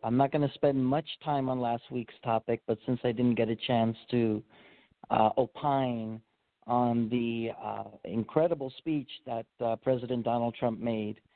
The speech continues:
uh, at C pac, he hit the ball out the park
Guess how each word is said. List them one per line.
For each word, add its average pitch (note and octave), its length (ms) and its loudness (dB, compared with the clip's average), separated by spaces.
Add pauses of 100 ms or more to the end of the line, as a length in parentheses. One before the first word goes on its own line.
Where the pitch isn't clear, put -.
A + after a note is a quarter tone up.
(440)
uh, A#2 260 6
at A2+ 220 0
C G3 140 2
pac, G2+ 440 -4 (160)
he F3 540 4 (580)
hit G#3 220 0
the F#3+ 80 -8
ball E3 260 -2
out C3 160 -6
the A2 60 -20
park G#2+ 280 -16